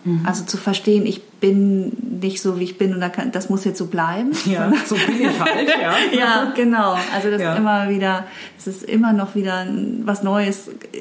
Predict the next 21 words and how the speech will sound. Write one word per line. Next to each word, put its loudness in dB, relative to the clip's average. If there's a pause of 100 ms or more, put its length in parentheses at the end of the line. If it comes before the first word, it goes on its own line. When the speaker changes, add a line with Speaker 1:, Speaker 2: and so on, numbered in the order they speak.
(140)
Speaker 2:
in 4
mir 6
zu 2
entdecken, 2
dass -4
es -8
immer -2
neue 0
Möglichkeiten 2
gibt -2
und, -2 (600)
ähm, 2
Lösungen, 4
die 2
du 0
vorher 0
überhaupt 0
nicht -4
gedacht -2
hast. -2
Und, -2